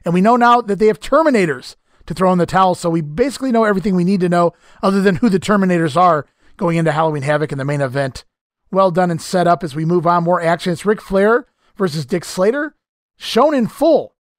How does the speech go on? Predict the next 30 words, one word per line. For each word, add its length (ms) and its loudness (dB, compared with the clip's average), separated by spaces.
from 220 -4
Pro. 400 4
Of 180 -12
course, 180 -2
it 60 -4
was 80 -4
shown 200 0
over 180 0
two 260 0
episodes 400 -2
of 80 -10
Pro. 340 0
Here 160 2
it's 100 -2
shown 300 0
from 160 -2
beginning 400 -2
to 160 -8
end. 220 0
Of 60 -4
course, 200 -4
Ric 160 -4
Flair 180 0
wins 240 -2
that 160 0
match 360 -2
on 100 -4
a 60 -4
count 320 0
out, 200 0